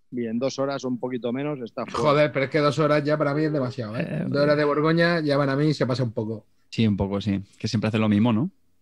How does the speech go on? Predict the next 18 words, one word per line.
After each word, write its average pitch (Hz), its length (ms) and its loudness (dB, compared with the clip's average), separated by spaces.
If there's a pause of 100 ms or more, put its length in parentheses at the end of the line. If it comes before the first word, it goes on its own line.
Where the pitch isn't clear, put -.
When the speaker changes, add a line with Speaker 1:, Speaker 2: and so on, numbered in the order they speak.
(400)
Speaker 2:
Es 147 140 0
que 151 140 2
la 156 80 8
historia, 156 460 4
para 131 140 2
mí 165 140 4
que 170 80 2
al 175 120 4
juego 190 200 6
le 190 120 6
sobra 196 380 4
o 175 60 4
una 165 220 4
ronda 233 400 4
o 175 80 2
le 143 140 0
sobran 160 260 -2
jugadores. 127 520 -2